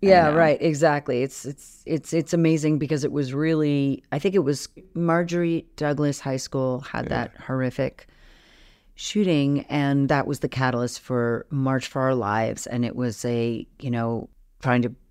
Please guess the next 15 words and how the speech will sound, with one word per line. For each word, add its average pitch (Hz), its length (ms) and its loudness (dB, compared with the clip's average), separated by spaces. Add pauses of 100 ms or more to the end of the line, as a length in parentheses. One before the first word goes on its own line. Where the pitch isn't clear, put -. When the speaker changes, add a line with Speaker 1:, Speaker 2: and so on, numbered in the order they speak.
Speaker 2:
bring 131 200 2
attention 123 480 -2
to 123 140 -4
gun 117 320 -2
violence, 113 680 -4
um, 120 580 -4
in 127 260 2
D 131 160 0
C. 113 380 -2
And 135 340 0 (180)
before 147 600 0 (720)
the 135 520 4
march, 151 680 0
there 131 180 2
was 123 520 0